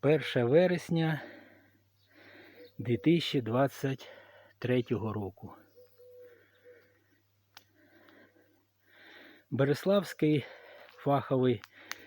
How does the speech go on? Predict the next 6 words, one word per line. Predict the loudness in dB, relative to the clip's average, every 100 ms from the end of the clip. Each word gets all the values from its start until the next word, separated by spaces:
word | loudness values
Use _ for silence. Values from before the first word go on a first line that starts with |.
| -10
педагогічний | -4 0 2 4 2 0 0 0
коледж | 0 -2 -4 -4 -8 -10 -12 -20 -20 _ -20 _ _ _ _ _ -20 -20 _ _ _ _ _
імені | -4 -2 0 0
Баньковського. | 2 2 2 -4 -8 -10 -8 -8 -12 -16 _ _ _ _ _ _ _ _ _ _ _ _ _ _ _ _ _ _ _ -20 -20 -20 -20 -20 -20 _ _ _ _ -20 -20 -20 -20 _ _ _
Знімаємо | -2 2 2 2 2 4
відео | 2 2 4 4